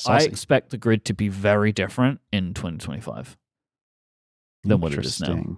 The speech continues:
Speaker 1: But I'm not really sure how. Uh,
Speaker 2: Yeah, I, I, I'm not trying to troll you. I really am not. This is a genuine question. D-, have we had even an inkling as to what, um, Mercedes is gonna look like next year? Because they, they had moments where they were looking pretty good, but for the most part, it was not great.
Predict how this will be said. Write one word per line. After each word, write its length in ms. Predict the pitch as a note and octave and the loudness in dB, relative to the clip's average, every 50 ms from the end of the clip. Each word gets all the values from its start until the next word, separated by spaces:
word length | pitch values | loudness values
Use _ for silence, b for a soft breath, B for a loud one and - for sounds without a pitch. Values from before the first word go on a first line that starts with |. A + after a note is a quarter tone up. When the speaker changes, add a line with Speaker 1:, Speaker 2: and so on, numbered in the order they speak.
| _ - | _ 0
Speaker 1:
But 160 | B2+ A#2+ A2 | 0 2 2
I'm 100 | G#2+ A#2 | 2 2
not 180 | B2 A#2+ - - | 2 0 2 0
really 160 | A2+ A2 G#2+ | 0 0 0
sure 440 | - - - A2 G2 G2 G2 F#2 G2 | -2 0 0 2 2 2 2 0 -2
how. 420 | - - G2+ - - - F#2+ - _ _ _ _ _ _ _ _ _ _ _ _ _ _ - | -6 -10 -10 -10 -10 -12 -14 -14 _ _ _ _ _ _ _ _ _ _ _ _ _ _ -2
Uh, 360 | G#2+ G2 F#2 F2 F2+ F#2+ G2 - - | 0 2 2 2 0 -2 -4 -4 -2
Speaker 2:
Yeah, 120 | A2 A#2 - | -2 0 2
I, 100 | E3+ G3 G3 G3+ - - | 2 0 0 0 -8 -8
I, 340 | - - - - - G#3 | -8 -8 -8 -6 -2 -2
I'm 120 | G#3 G#3 G#3 | 0 2 2
not 200 | A#3 B3 A3+ - | 2 2 0 -2
trying 220 | - F3+ F#3 F3+ | -2 0 0 2
to 60 | D#3 C#3 | 0 0
troll 280 | - - D3+ C#3 B2+ | 0 2 2 2 4
you. 180 | A2+ G#2 G2+ G2+ | 2 2 2 2
I 40 | G#2+ | 2
really 340 | A#2 A2 C3 C#3 B2+ A#2 A2 | 2 2 2 2 4 4 4
am 100 | G#2 G2 | 2 2
not. 180 | F#2 F2+ - | 0 -4 -2
This 100 | - G#2+ | -2 0
is 60 | G2+ | 2
a 60 | G#2+ G#2 | 2 0
genuine 380 | G2+ G#2+ A#2+ B2 B2 A#2 A2 G#2 | 0 0 0 2 2 2 0 0
question. 440 | - - - G2+ - - G2+ F#2+ - _ _ _ _ _ _ _ - D3 A2 - | 0 0 0 0 0 -2 -2 -2 -4 _ _ _ _ _ _ _ -12 -12 -6 -2
D-, 80 | C3 | 0
have 200 | B2 D#3 E3 C3 | 2 2 2 0
we 240 | D3 F#3 A3 A3 G#3+ | 0 0 2 2 0
had 320 | E3+ - F#3 F#3+ F#3 - | 0 0 2 0 0 0
even 260 | - D#3 D3+ D3 D#3+ C#3+ | 0 -2 0 2 2 2
an 100 | B2+ B2 | 0 0
inkling 500 | C3+ B2+ C#3 - - D3+ C#3+ C#3+ C#3+ C3+ | 0 -2 -2 0 2 2 2 2 2 0
as 160 | B2+ B2 - - | -2 -4 -2 2
to 140 | - A#2+ A2+ | 4 4 6
what, 180 | A2 A#2+ B2+ C3+ B2+ _ - | 6 4 4 2 -4 _ -6
um, 460 | D3 C#3 B2 A2 G#2+ G#2 G2+ G2 G2+ - | -2 2 2 4 4 4 2 0 0 0
Mercedes 400 | C#3 B2 G#2+ - B2+ A#2+ A2+ A2 | 0 0 2 4 4 2 2 0
is 60 | A2 - | -2 0
gonna 160 | A#2 A2+ G#2 | 2 2 2
look 160 | A2 - - | 2 2 0
like 140 | A#2 A2+ - | 0 0 2
next 220 | B2 A2+ - - - | 0 0 0 2 2
year? 140 | B2 A#2+ | 4 2
Because 240 | A2 A#2 - D#3+ D3 | 2 2 0 2 2
they, 120 | - G3 F3 - - | 2 0 0 0 0
they 120 | F#3 F#3 | 0 2
had 300 | E3+ - B3+ D#4+ F4 D#4 | 2 2 0 0 2 2
moments 320 | A#3+ C4+ B3+ G#3+ D#3+ - | 2 2 2 0 0 2
where 60 | F3+ E3 | 2 2
they 80 | D#3 D#3 | 2 4
were 80 | D#3+ D#3+ | 2 2
looking 200 | F3 - D#3+ D3 | 2 0 0 0
pretty 160 | - D#3 C#3 | 2 2 2
good, 220 | A#2+ C#3+ B2+ G2+ - | 4 4 2 2 0
but 80 | G2+ - | -6 -2
for 100 | - A#2 | 0 2
the 40 | A#2 | 4
most 220 | B2 B2+ A#2+ - | 4 4 2 0
part, 220 | - G#2 G2+ F#2+ - | 0 0 0 0 0
it 60 | - | -4
was 120 | G2+ F#2 G#2 | -6 0 2
not 200 | G#2+ A2 A2 - | 2 2 2 2
great. 340 | - G#2 G#2+ G2+ - - | 2 2 2 2 2 -2